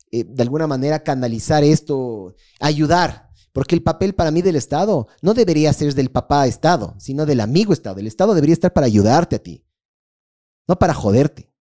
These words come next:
A mí cuando a una persona le prohíben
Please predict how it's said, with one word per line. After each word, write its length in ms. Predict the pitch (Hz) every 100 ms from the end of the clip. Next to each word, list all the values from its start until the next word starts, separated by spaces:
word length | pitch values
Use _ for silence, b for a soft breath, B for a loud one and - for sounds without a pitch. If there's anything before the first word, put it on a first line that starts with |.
| _ _ _ _ _ -
A 100 | 120
mí 120 | 160
cuando 200 | 208 151
a 40 | 160
una 120 | 180
persona 320 | 135 156 143
le 140 | 120 -
prohíben 760 | 120 120 165 185 110 92